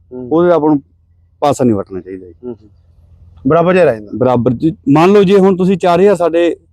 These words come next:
Speaker 2: ਪਰ, ਪ੍ਰਤੀ ਏਕੜ ਲਵਾਈ ਦਿੰਦੇ
Speaker 1: ਲਵਾਈ
Speaker 2: ਹੋ,
Speaker 1: ਲੈਂਦੇ।
Speaker 2: ਉਹਦਾ ਹੁਣ ਤੁਸੀਂ ਪੰਜ ਮਣ ਝਾੜ ਹੋ ਗਿਆ ਜੀ।
Speaker 1: ਹਾਂ, ਉਹ ਦੋ ਕੁਇੰਟਲ ਤੇ ਉਹ
Speaker 2: ਉਹ ਆਪਾਂ ਨੂੰ ਮਿਲਣਾ ਹੀ ਮਿਲ ਗਿਆ ਜੀ। ਤੇ ਬਾਕੀ, ਅ, ਸਪਰੇਅ ਕਰਨੀ,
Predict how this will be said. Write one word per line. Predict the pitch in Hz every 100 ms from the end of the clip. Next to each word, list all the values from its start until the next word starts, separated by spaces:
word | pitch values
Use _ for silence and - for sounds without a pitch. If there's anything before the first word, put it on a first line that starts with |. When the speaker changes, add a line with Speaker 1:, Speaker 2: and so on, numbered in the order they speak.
| -
Speaker 2:
ਪਰ, | 165
ਪ੍ਰਤੀ | 151 170 175
ਏਕੜ | 185 170 160
ਲਵਾਈ | 151 135 135
ਦਿੰਦੇ | 117
Speaker 1:
ਲਵਾਈ | 147 143
Speaker 2:
ਹੋ, | 127
Speaker 1:
ਲੈਂਦੇ। | 113 104 _ _ _ _ -
Speaker 2:
ਉਹਦਾ | 175 196
ਹੁਣ | 185
ਤੁਸੀਂ | 170 175 180
ਪੰਜ | 170 160
ਮਣ | 160 156
ਝਾੜ | 165 143
ਹੋ | 101
ਗਿਆ | 90
ਜੀ। | 87
Speaker 1:
ਹਾਂ, | 156
ਉਹ | 175
ਦੋ | 165 165
ਕੁਇੰਟਲ | 170 165
ਤੇ | 165
ਉਹ | 180
Speaker 2:
ਉਹ | 185
ਆਪਾਂ | 185 214
ਨੂੰ | 190
ਮਿਲਣਾ | 196
ਹੀ | 233
ਮਿਲ | 208 156
ਗਿਆ | 131
ਜੀ। | 117 - _ _ _ _ _ _
ਤੇ | 165
ਬਾਕੀ, | 135 143 - 175 175 -
ਅ, | 110 123 120 117 - _ _
ਸਪਰੇਅ | - 120 151 180
ਕਰਨੀ, | 165 156 156 151 135